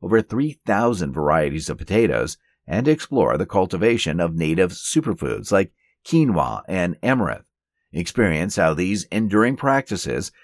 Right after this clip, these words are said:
are not just about food production, but a way of life that respects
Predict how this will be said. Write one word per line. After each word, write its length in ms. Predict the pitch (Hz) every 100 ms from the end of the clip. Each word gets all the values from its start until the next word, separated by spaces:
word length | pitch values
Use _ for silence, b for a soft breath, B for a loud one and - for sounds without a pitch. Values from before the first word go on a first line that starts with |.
| b
are 100 | -
not 160 | 160 220
just 200 | 147 123
about 280 | 101 80 -
food 280 | 117 123 80
production, 540 | 92 71 - 78 92 _ _
but 260 | - 120 160 -
a 80 | 156
way 200 | 127 90
of 160 | 101
life 420 | 151 165 71 - - _ _
that 160 | - 131
respects 540 | 135 - 156 160 -